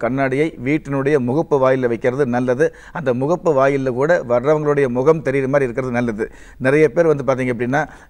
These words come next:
வீட்ல வந்து கண்ணாடி மாட்டணும் அப்படிங்கிறதுக்காக மேல வந்து, அவ-, அதாவது கண்ணாடி முகத்துல பார்க்க முடியாத அளவுக்கு மேல மாட்டியிருப்பாங்க, ஸ்லாப்புக்கு மேல மாட்டியிருப்பாங்க. அப்படி இருக்கக்கூடாதுங்க. வர்றவங்களுடைய முகம் தெரியிற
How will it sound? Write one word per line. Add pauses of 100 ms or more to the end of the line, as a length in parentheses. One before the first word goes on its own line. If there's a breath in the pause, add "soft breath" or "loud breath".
(120)
வீட்ல
வந்து (160)
கண்ணாடி (120)
மாட்டணும்
அப்படிங்கிறதுக்காக (380 loud breath)
மேல
வந்து, (180)
அவ-,
அதாவது
கண்ணாடி (100)
முகத்துல
பார்க்க
முடியாத
அளவுக்கு (340 loud breath)
மேல
மாட்டியிருப்பாங்க,
ஸ்லாப்புக்கு
மேல
மாட்டியிருப்பாங்க.
அப்படி
இருக்கக்கூடாதுங்க. (580 loud breath)
வர்றவங்களுடைய (160)
முகம்
தெரியிற